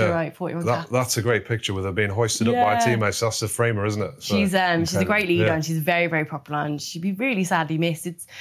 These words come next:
Speaker 1: it's a shame so many of these big figures now, you know, Ciara Griffin, Lindsay P,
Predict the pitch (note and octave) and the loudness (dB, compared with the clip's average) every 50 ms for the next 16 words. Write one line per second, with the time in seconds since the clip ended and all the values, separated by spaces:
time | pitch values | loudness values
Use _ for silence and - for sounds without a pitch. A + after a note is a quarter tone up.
0 | - - - B3 B3 C4+ C#4+ G#3+ - C4 C4+ C4 C4 B3+ - A#3 A3 A3 G#3 G3 | -14 -8 -4 -4 0 0 0 2 2 2 2 2 2 0 0 0 2 2 2 2
1 | G3+ F#3+ F3 F#3+ D#3 - F#3 F#3 D#3+ - _ _ _ _ _ _ - - G3 F#3+ | 2 0 0 -2 -2 0 -2 -2 -4 -6 _ _ _ _ _ _ -8 -2 -2 0
2 | E3+ F3+ D#3+ E3 E3 D#3+ E3+ E3 E3+ E3 E3 D#3+ D#3 D#3 - D#3+ F3 D#3+ D#3 D#3+ | 2 2 2 2 0 0 0 2 2 4 2 2 2 0 -2 0 0 2 2 0
3 | D#3 D#3 - F3+ F3 E3+ E3+ F3+ E3+ - - E3+ E3+ E3+ E3 E3 D#3+ E3 D#3+ - | 0 0 0 -2 -2 0 0 -2 -4 -2 -4 -4 -2 0 -2 -2 -2 -4 -6 -4
4 | F3 F3+ F3+ E3+ D#3+ - | -4 -2 -2 -2 -4 -6